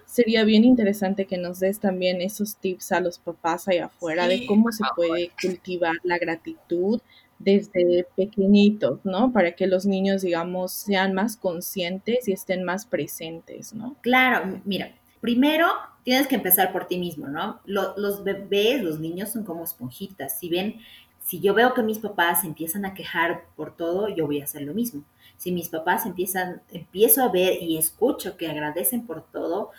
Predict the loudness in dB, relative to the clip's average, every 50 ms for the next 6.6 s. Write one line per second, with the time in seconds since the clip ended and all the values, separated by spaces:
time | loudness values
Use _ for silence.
0 | -20 -8 _ 4 4 6 6 6 6 4 4 2 2 0 -2 -2 0 -2 -2 -2
1 | -6 -6 -6 -4 -2 -2 0 2 2 4 4 4 2 0 0 0 0 0 0 0
2 | -2 -2 -2 -2 -2 -2 -2 -2 -2 -2 -2 -4 -2 -2 -2 -2 -2 -2 -2 0
3 | -2 -2 -2 -4 -10 _ -4 -2 -2 -2 -2 -2 -2 2 2 4 4 4 4 4
4 | 2 2 0 -2 -8 -16 _ _ -2 0 2 2 2 0 0 -4 -6 -4 -4 -2
5 | -2 -2 -2 -4 -6 -8 -14 _ -6 -2 -2 0 0 0 0 -2 -2 -2 -4 -4
6 | -4 -4 -4 -4 -4 -2 -2 0 0 0 0